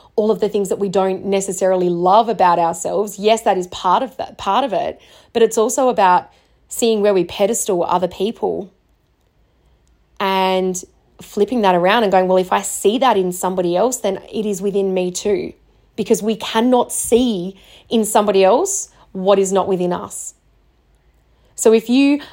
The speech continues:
are looking at someone and you're like, "Oh my fucking God, like, they are so determined, or they are so successful,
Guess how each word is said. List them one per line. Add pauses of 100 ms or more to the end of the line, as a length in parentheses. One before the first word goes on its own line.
(140)
are
looking
at
someone
and
you're
like,
"Oh
my
fucking
God,
like,
they
are
so
determined,
or
they
are
so
successful,